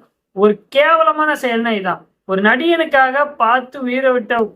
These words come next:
ஒரே தற்கொலை கூட்டம் இருக்கு அப்படின்னா, அது நம்ம தமிழ்நாட்டுல உள்ள தற்கொலை கூட்டம் தான், ஒரு இளைஞர்கள் கூட்டம் தான். ஏன்னா, அதாவது, ஒரு நடிகனை பாருங்க, ஏன் திரும்ப அவன் வீடியோ தான் அவங்க லைவ் போடுறாங்களே? ஏன்னா, YouTube-ல எவ்வளவோ சேனல் லைவ் போடுது. அதே மேல வண்டு மாதிரி நிறைய கேமரா பறந்துகிட்டு இருக்கே.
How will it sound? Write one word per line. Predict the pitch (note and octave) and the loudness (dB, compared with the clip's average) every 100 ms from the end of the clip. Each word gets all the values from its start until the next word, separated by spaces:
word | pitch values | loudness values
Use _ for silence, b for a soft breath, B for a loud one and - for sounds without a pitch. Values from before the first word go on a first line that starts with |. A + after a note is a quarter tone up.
| F3+ | -2
ஒரே | G#3 B3 C#4+ A3 G3+ | 2 4 4 2 0
தற்கொலை | - A#3 A#3 D4 C4+ | -2 -4 -4 -8 -10
கூட்டம் | A#3+ A3+ | -6 -4
இருக்கு | G#3+ A3 B3 | -2 -2 -2
அப்படின்னா, | G#3+ F3+ G#3 A#3 | -2 -2 0 0
அது | G3+ | -2
நம்ம | G3 G3 | -8 -6
தமிழ்நாட்டுல | F#3+ A3 C4+ C#4 B3+ C4+ | -4 -4 0 -2 0 -2
உள்ள | A#3+ A3 | -2 -2
தற்கொலை | G3+ F#3+ G#3+ | -4 -2 -2
கூட்டம் | F#3 E3+ E3 | -2 -6 -8
தான், | D3+ D3+ - _ _ | -8 -10 -12 _ _
ஒரு | - F#3+ | -4 0
இளைஞர்கள் | A3+ C#4+ D4 C4+ B3 | 2 2 -2 -2 -4
கூட்டம் | G#3+ G3+ G3 | -8 -6 -6
தான். | F3+ D#3+ _ _ _ - | -6 -8 _ _ _ -10
ஏன்னா, | G3 A3 G#3 D#3+ | -2 0 0 -2
அதாவது, | D#3 F3+ A#3 C4 C4 | -4 -2 0 0 -2
ஒரு | A#3+ | -2
நடிகனை | A3 A#3+ E4 E4 D4 | 0 -2 -2 -4 -2
பாருங்க, | B3 B3+ C#4 C4+ A3+ E3 | 0 0 0 -4 -6 -8
ஏன் | F3+ B3+ C#4+ C4+ C4 _ _ _ _ | -4 -4 -4 -8 -14 _ _ _ _
திரும்ப | C4+ D4 | -2 0
அவன் | C4+ B3+ B3 A#3 A3 | 0 0 -2 -4 -4
வீடியோ | C4 C#4+ C4+ | -4 0 0
தான் | C4+ | 0
அவங்க | A#3+ A#3 A#3+ | -2 -6 -6
லைவ் | C4 A#3 | -6 -4
போடுறாங்களே? | G#3+ G#3 F#3+ F3 D3 - _ _ - | -2 -2 -2 -4 -6 -12 _ _ -2
ஏன்னா, | A3 B3 | -2 0
YouTube-ல | B3 C#4 C4+ B3 | -2 -4 0 2
எவ்வளவோ | G#3 B3+ D4 D4+ D4 | 2 2 2 2 2
சேனல் | C4+ C4 B3+ | -4 -6 -6
லைவ் | A#3+ B3+ A#3 | -6 -6 -6
போடுது. | A3+ G#3 F3+ E3 - _ | -6 -4 -6 -8 -16 _
அதே | G#3 C4 | -2 0
மேல | C4 C4+ C#4+ | 2 0 2
வண்டு | B3 A#3+ C#4 | 0 -2 -2
மாதிரி | D4 C#4+ C#4 | 0 2 0
நிறைய | A#3 B3 C4+ | -4 -2 -2
கேமரா | B3+ C4 C4+ | 0 0 0
பறந்துகிட்டு | B3 A3+ A3+ A#3+ A3+ | 0 0 -2 -4 -2
இருக்கே. | G#3 F#3 E3 | -2 0 -4